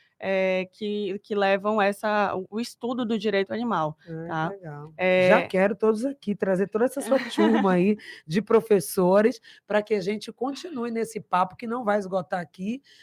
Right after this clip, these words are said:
Speaker 2: É uma área que tem crescido muito, essa questão do direito animal, até pra alertar, né, as pessoas que elas, olhem, fiquem ligadas, porque tem legislação, tem gente de olho, tem sociedade protetora de animais,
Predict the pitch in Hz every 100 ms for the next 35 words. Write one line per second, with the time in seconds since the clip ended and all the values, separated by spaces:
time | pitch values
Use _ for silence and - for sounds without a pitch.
0 | _ - 185 202 190 190 196 - 208 208
1 | 196 - 220 214 190 214 208 190 190 180
2 | 185 165 180 180 185 175 220 277 - -
3 | - 294 302 311 370 427 - 220 220 247
4 | 202 - _ - - 196 196 - 196 -
5 | 175 190 - 226 226 240 294 208 247 240
6 | 339 415 349 359 220 202 220 202 - 196
7 | - 208 220 196 160 175 160 - - 170
8 | 190 208 208 _ _ - 202 202 196 165
9 | 165 165 190 196 208 208 190 202 180 180
10 | 180 175 165 180 165 175 156 151 170 165